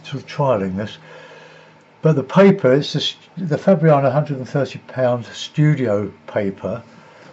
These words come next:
which is very good for wetting wet, but it's gotta be, the paper's gotta be the right wetness before you start. I've given that quite a lot of soaking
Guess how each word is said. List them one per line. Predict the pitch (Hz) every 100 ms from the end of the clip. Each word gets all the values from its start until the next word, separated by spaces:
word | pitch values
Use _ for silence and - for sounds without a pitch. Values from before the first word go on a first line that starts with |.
| - - - -
which | 208 147 143
is |
very | - 185
good | 190 160
for | -
wetting | 131 131 - 139 131
wet, | 131 156 -
but | 151 151 -
it's | 160 -
gotta | - 180
be, | 170 170 156 - - 196 196 147 135 151 156
the | 175 214 175 131
paper's | - 180 143
gotta | 175 156
be | - 151
the | 131 135
right | 127 143 139 135 - 170 127
wetness | 135 160 113 107
before | - 127 131
you | 123
start. | 110 135 98 - - - - - -
I've | 147 175 -
given | 156 143
that | 135 143
quite | - 147 131 139
a |
lot | 131 131
of | 127
soaking | - 123 104 113 113